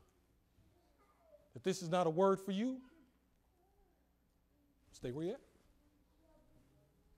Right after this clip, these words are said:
If you have never believed before,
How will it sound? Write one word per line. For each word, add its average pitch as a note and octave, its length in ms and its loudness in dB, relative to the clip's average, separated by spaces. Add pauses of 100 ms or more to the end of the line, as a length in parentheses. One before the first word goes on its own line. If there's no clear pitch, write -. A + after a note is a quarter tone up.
(1800)
If G#3 180 10
you C#4+ 560 12
have G#3+ 140 10
never C4 260 12
believed A#3+ 600 12
before, F3+ 480 8